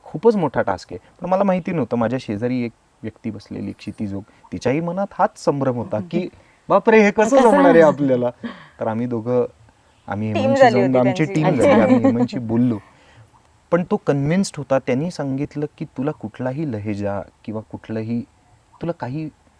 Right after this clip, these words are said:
Speaker 1: फॉलो करायची गरज नाहीये, तू ते करू
Speaker 2: अच्छा.
Speaker 1: नकोस, तू मला ऐक." So हेमंत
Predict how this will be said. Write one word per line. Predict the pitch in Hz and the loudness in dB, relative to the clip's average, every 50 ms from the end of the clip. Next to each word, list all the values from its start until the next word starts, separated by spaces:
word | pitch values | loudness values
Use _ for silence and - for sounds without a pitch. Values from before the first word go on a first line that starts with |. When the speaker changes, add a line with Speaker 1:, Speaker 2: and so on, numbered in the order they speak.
| _ - | _ -4
Speaker 1:
फॉलो | - 113 107 107 120 | -4 -2 -2 -2 -4
करायची | 117 - 110 107 101 101 - 120 | -6 -6 -6 -6 -6 -6 -8 -10
गरज | 117 104 95 98 90 92 | -8 -8 -8 -8 -8 -10
नाहीये, | 90 80 76 73 - _ _ _ _ _ _ | -12 -12 -14 -16 -20 _ _ _ _ _ _
तू | 117 - | -12 -12
ते | 131 | -10
करू | - - 104 104 | -10 -8 -8 -8
Speaker 2:
अच्छा. | - 95 | -8 -10
Speaker 1:
नकोस, | 87 - - 170 - - _ _ _ _ _ _ - | -12 -14 -16 -18 -20 -20 _ _ _ _ _ _ -6
तू | 151 | -4
मला | 139 117 104 107 110 113 117 - - | -2 -2 -2 -2 0 0 -2 -2 -2
ऐक." | 92 85 - - - _ _ _ _ _ _ _ _ _ _ _ - 127 | -10 -14 -16 -20 -20 _ _ _ _ _ _ _ _ _ _ _ -10 -10
So | 113 - - | -8 -6 -4
हेमंत | 113 123 143 139 123 107 123 | -2 0 2 2 2 0 -2